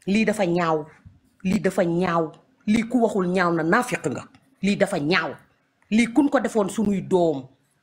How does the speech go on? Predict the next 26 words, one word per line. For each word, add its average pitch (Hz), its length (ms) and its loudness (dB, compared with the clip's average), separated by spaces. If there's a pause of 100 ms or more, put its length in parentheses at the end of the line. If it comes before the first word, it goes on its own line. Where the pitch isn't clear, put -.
(140)
Dama 208 360 -2
ni, 147 100 -4 (280)
ñoom 233 280 4
ñoo 247 140 4
ñu 254 120 4
toog 214 220 2
dajaloo. 190 440 2
Buñ 226 220 4
ko 294 100 0
defoon 233 220 0
seeni 190 240 0
doom, 175 220 2
àddina 165 260 -4
dégg 156 220 -2
leen. 127 220 -6 (720)
Monsieur 262 260 4
Djibi 220 180 0
Ndiaye 180 200 2
moomu, 190 220 2
ku 269 140 -2
rayoon 254 320 2
doomam 190 280 2
tey, 170 200 0
àdduna 180 280 0
dégg 160 240 0
ko. - 200 -6